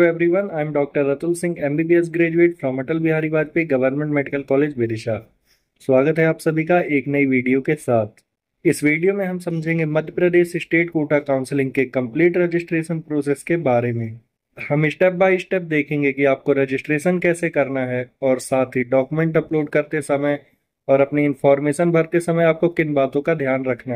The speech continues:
है। यह वीडियो आप लोगों के लिए काफ़ी ज़्यादा important होने वाली है and वीडियो में बताई गई सभी बातों को आप ध्यान से समझें और registration में होने वाली छोटी-छोटी गलतियों से बचें।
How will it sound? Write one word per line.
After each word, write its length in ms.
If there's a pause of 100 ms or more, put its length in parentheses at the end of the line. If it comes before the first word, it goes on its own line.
है। 160 (720)
यह 280
वीडियो 340
आप 200
लोगों 220
के 80
लिए 120
काफ़ी 320
ज़्यादा 260
important 600
होने 200
वाली 320
है 200 (280)
and 220
वीडियो 300
में 140
बताई 320
गई 140
सभी 320
बातों 320
को 120
आप 200
ध्यान 260
से 140
समझें 520 (360)
और 240
registration 580
में 120
होने 260
वाली 220
छोटी-छोटी 600
गलतियों 380
से 160
बचें। 320